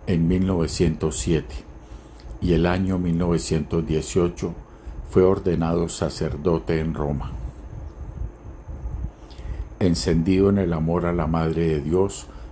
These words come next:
fundó la Asociación Piadosa de la Milicia de María Inmaculada, que propagó con entusiasmo. Misionero en el Japón, se esforzó por extender la fe cristiana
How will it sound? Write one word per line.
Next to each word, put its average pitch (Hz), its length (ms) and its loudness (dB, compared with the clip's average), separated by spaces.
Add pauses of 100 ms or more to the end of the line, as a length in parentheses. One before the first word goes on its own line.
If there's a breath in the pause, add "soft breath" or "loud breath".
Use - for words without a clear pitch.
(120)
fundó 87 360 2
la 90 120 2
Asociación 85 760 0
Piadosa 85 640 0
de 78 180 2
la 78 100 2
Milicia 78 580 0
de 85 120 2
María 78 420 0
Inmaculada, 85 800 0 (720 loud breath)
que - 120 4
propagó 82 720 2
con 82 180 0
entusiasmo. 78 800 -2 (1000 loud breath)
Misionero 90 680 4
en 92 100 -2
el 80 140 0
Japón, 85 480 -2
se 85 240 2
esforzó 80 540 -2
por 87 200 2
extender 80 680 -2
la 87 100 0
fe 82 200 0
cristiana 92 800 -2